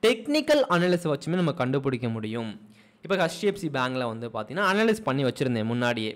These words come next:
மார்க்கெட் இந்த பாயிண்ட்டை வந்து பிரேக் பண்ணுச்சுன்னா மேல போலாம். So இந்த இடத்துல என்ட்ரி கொடுக்கலாம்.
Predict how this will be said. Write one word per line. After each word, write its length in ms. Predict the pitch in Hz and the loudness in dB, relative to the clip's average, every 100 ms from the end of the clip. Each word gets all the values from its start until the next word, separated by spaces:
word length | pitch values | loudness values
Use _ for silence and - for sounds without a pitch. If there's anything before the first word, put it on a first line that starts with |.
| - _ _ _ _ _ _ _ _ _ - | -12 _ _ _ _ _ _ _ _ _ -4
மார்க்கெட் 460 | 127 139 143 165 156 | 0 0 0 -2 0
இந்த 120 | 151 147 - _ _ - | -2 -4 -10 _ _ 0
பாயிண்ட்டை 340 | 156 160 151 139 | 2 4 4 4
வந்து 140 | 147 | 2
பிரேக் 240 | 135 135 135 | 2 0 -2
பண்ணுச்சுன்னா 340 | 135 - 143 139 | -6 -2 -2 0
மேல 240 | 120 127 120 | 2 2 0
போலாம். 260 | 117 151 240 | 0 0 0
So 80 | 233 | 0
இந்த 180 | 196 190 180 | -2 0 0
இடத்துல 220 | 175 180 | 0 -2
என்ட்ரி 220 | 151 151 160 | -2 -6 -6
கொடுக்கலாம். 440 | 127 - 120 117 | -8 -4 -2 -4